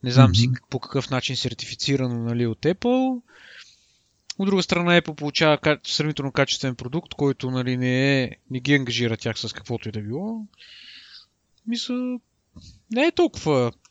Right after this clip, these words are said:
Speaker 1: странно, нали. Мен ми, винаги ми е било странно, защото, е, а, Apple дисплеите никога не са били качествени. Не качествени, ами не са били конкурентни на,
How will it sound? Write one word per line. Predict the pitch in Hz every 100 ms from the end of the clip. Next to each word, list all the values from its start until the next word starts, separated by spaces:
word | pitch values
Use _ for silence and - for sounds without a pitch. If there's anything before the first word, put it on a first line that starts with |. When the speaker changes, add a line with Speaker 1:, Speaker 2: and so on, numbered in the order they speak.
| _ -
Speaker 1:
странно, | - - 156 123 110 110 _ -
нали. | 120 117
Мен | 131 190 214
ми, | 196 - - - 175
винаги | 220 220
ми | 208
е | 185
било | 185 196
странно, | - 196 214
защото, | 185 160 196 190 196 180 - -
е, | - 180
а, | 170 160 -
Apple | 175 175 175
дисплеите | 147 - 175 190
никога | 175 170 - 180
не | 170 151
са | - 165
били | 147 147 160
качествени. | 156 147 143 - - 123 110 110 -
Не | 156
качествени, | 196 - 185 - 202 190
ами | 185 175
не | 165
са | 147 175
били | 165 175
конкурентни | 170 160 - 143 147 135 123 107 - _ _ _ -
на, | 123 123 117